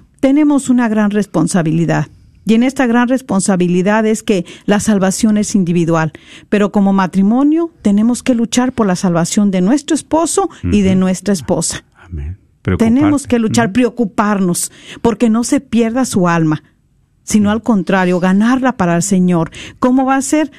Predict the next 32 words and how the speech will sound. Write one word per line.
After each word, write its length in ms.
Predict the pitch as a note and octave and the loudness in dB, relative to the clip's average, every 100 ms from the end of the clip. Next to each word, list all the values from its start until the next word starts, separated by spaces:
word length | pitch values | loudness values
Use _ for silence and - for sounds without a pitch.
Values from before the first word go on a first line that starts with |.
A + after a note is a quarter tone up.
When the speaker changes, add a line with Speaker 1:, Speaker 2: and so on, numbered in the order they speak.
| - | -6
Speaker 1:
A 120 | G3 | -4
través 360 | F#3+ G3+ G3+ F#3+ | 0 0 0 0
de 100 | G3+ | 0
nuestra 380 | F#3 F3 - F3+ | 0 0 0 0
intercesión, 720 | F#3 F#3 E3 F3 - F#3+ F3+ | 0 -2 -2 -4 0 0 2
de 80 | F3 | 0
nuestra 360 | F3+ F3+ G3+ | 0 0 0
oración 440 | F#3 F3 - A3 G#3+ | 0 0 0 -2 0
para 200 | F#3+ E3+ | 0 0
nuestro 320 | E3 E3 D#3 | 0 -2 -4
esposo. 480 | - D#3+ E3 - F3 _ _ _ _ _ _ - | -4 -2 -2 -2 -6 _ _ _ _ _ _ -4
Ya 260 | G#3+ G#3+ C4+ | 0 2 0
juntos 560 | - D#4 D4+ D#4+ D#4 - - - _ | 0 0 0 -2 -4 -8 -18 -20 _
puede 240 | A#3+ A#3+ A#3+ | -2 0 0
haber 180 | A3+ A3 | 0 2
momentos 560 | G#3+ G3+ G#3 G#3+ G#3+ | 2 2 0 0 0
donde 240 | F#3+ F3 E3 | 0 0 0
también 420 | F3 F3+ G3 G#3+ | 0 2 2 0
se 140 | G3+ | 0
diga 240 | F3+ E3+ F3 | 0 0 2
uno 240 | G#3+ A3+ | 2 2
enojado 680 | F3+ E3+ - A#3+ B3+ G3+ G#3+ - _ | 0 0 0 0 0 0 -2 -10 _
o 120 | F#3+ | -4
porque 240 | F#3 G3 G#3+ | -2 -2 -2
ha 100 | G#3 | -2
pasado 380 | F#3+ - G3 G3+ | -2 0 0 2
una 140 | G3 | 0
situación 460 | - - F3 G3+ F#3 | -2 -4 -2 0 -2
que 60 | |
esté 180 | G3+ G3+ | -2 -4
pasando 400 | G3 - F#3+ F3+ | -2 -2 0 0
difícil 520 | F3 - B3 A#3 G3 | 0 0 -2 0 -4